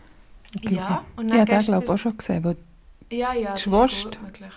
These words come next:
Speaker 1: von der Freundin von der Schwester wohnt ja hier gerade um
Speaker 2: Ja.
Speaker 1: die Ecke. Und dann sehe ich manchmal schon die Eltern.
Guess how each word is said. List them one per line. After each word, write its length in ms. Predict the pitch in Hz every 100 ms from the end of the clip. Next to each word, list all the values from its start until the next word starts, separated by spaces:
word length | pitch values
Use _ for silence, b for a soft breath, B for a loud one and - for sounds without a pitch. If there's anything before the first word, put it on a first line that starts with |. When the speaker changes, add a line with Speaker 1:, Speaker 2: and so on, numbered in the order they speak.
| -
Speaker 1:
von 80 | 233
der 80 | 233
Freundin 400 | 226 226 226 214
von 160 | 208
der 60 | 208
Schwester 440 | 190 208 214 -
wohnt 260 | 180 196 208
ja 60 | 190
hier 180 | 190
gerade 200 | 185 196
um 60 | 185
Speaker 2:
Ja. 80 | -
Speaker 1:
die 80 | 190
Ecke. 320 | 214 - 294 B B B B -
Und 120 | -
dann 80 | 175 -
sehe 300 | 165 175 190
ich 60 | -
manchmal 260 | - -
schon 180 | - 185
die 120 | 214
Eltern. 460 | 180 180 - 214